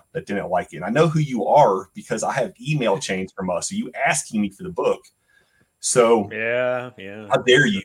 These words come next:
Speaker 2: So do I.
Speaker 1: <laughs> Look at me
Speaker 2: So do
Speaker 1: now.
Speaker 2: I.
Speaker 1: <laughs> I'm on,
Speaker 2: Yeah.
Speaker 1: I'm on camera.
Speaker 2: Look what you
Speaker 1: Um,
Speaker 2: missed.
Speaker 1: <laughs> so, uh, it just, it just did really well. You know, they got picked up by Severed Press,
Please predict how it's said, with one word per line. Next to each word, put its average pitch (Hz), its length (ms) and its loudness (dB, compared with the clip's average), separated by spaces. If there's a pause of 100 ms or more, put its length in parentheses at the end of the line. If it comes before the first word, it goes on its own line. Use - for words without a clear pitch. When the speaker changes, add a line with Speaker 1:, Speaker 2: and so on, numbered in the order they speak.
(240)
Speaker 2:
So 95 100 -10
do 76 60 6
I. - 760 2 (180)
Speaker 1:
<laughs> - 160 -20
Look 156 120 2
at 190 80 -4
me 165 100 2
Speaker 2:
So 151 40 4
do 143 60 4
Speaker 1:
now. 120 220 0
Speaker 2:
I. 85 160 -12 (320)
Speaker 1:
<laughs> - 360 2
I'm 147 160 4
on, 160 100 10
Speaker 2:
Yeah. 165 120 4
Speaker 1:
I'm 156 80 2
on 156 180 -2 (140)
camera. 135 280 -2
Speaker 2:
Look - 120 -6
what - 160 -4
you 185 100 -4
Speaker 1:
Um, 151 180 -2
Speaker 2:
missed. 131 500 6 (480)
Speaker 1:
<laughs> 156 640 4 (560)
so, 151 400 6
uh, 151 160 8
it 151 120 0
just, 185 260 2
it 151 60 -6
just 160 140 -2
did 190 140 6
really 165 160 4
well. 147 260 2
You 104 80 -4
know, 110 100 -2
they 120 80 -4
got 120 180 -2
picked - 220 -8
up 107 140 -2
by 101 100 -4
Severed 95 380 -6
Press, - 500 -2